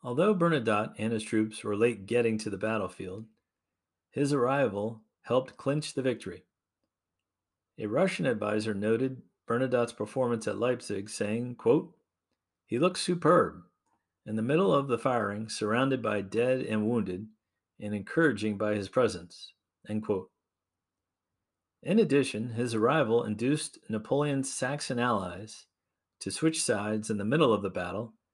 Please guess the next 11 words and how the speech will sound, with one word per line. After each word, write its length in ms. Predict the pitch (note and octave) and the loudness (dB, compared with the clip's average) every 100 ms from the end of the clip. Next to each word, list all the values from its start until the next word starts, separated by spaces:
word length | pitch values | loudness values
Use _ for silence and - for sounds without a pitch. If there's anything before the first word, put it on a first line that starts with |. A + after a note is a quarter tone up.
| _ _ _ _ _ | _ _ _ _ _
and 180 | G2+ F#2+ | -8 -2
join 280 | A#2 C3 | 0 2
their 180 | B2 G#2+ | 2 2
old 300 | A2+ B2+ C3 | 2 2 0
commander 460 | - A#2 A2+ G#2 G2 | -6 -2 0 0 0
Bernadotte. 520 | G#2 G#2+ G#2 F#2 - _ _ _ _ _ _ _ _ _ _ _ _ _ _ _ _ _ _ _ | 2 2 0 -4 -10 _ _ _ _ _ _ _ _ _ _ _ _ _ _ _ _ _ _ _
After 280 | A#2+ C#3 D3 | -4 -2 -2
Napoleon's 500 | C3 - F3+ G#3+ C#3 | 0 2 4 4 0
retreat 340 | A#2+ - C#3 | -4 0 0
into 200 | C3+ A#2+ | 0 -2
France, 680 | A2 B2+ G#2 G2+ - - - | -2 -2 -2 -6 -10 -16 -20